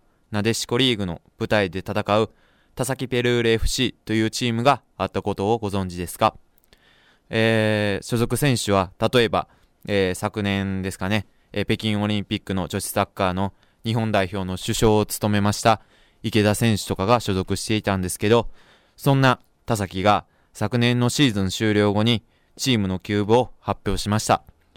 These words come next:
えー、メンバーはそれぞれ別の道を歩むことになりました。今回この番組では、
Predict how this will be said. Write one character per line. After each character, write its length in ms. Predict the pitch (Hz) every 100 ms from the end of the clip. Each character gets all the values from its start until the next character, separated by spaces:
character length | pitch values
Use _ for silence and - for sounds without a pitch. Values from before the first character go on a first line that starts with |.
| _ _ _ _ -
え 80 | 110
ー、 20 |
メ 120 | 123
ン 100 | 143
バ 160 | 120 104
ー 20 |
は 260 | 113 127 -
そ 220 | - -
れ 80 | 113
ぞ 120 | 107
れ 100 | 98
別 240 | 92 110 117
の 140 | 110 110
道 300 | 107 131 135
を 80 | - -
歩 240 | - 98 95
む 60 |
こ 120 | 95
と 120 | 98 92
に 140 | 87
な 120 | 87
り 80 | 98
ま 100 | 104
し 100 | 104
た。 180 | 110 - _ _ _ _ _ _ _
今 160 | - 160
回 200 | 143 107
こ 100 | -
の 100 | 107
番 240 | 104 101 101
組 200 | 104 101
で 100 | 104
は、 220 | 131